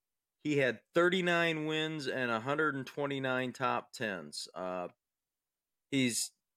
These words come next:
basically an old school legend of the sport. And, uh,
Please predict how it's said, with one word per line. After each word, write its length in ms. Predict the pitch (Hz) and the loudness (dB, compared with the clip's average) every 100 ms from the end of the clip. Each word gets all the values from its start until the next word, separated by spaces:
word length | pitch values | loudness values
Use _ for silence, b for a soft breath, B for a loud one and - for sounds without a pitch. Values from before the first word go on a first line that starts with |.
| _ _ _ _ _ 139 | _ _ _ _ _ 0
basically 640 | 180 220 190 151 156 156 | 4 4 4 0 2 4
an 120 | 139 135 | 4 4
old 200 | 139 - | 2 0
school 400 | - 139 123 113 | -2 0 2 4
legend 360 | 117 107 107 | 2 2 0
of 100 | 107 | -2
the 80 | 95 | -2
sport. 600 | - - 110 98 90 78 - | -6 -6 -2 0 0 -4 -8
And, 480 | 98 104 98 98 95 - _ _ _ _ _ _ _ _ _ _ 80 | -4 -2 -2 -2 -8 -14 _ _ _ _ _ _ _ _ _ _ -2
uh, 360 | 113 110 104 | 0 2 0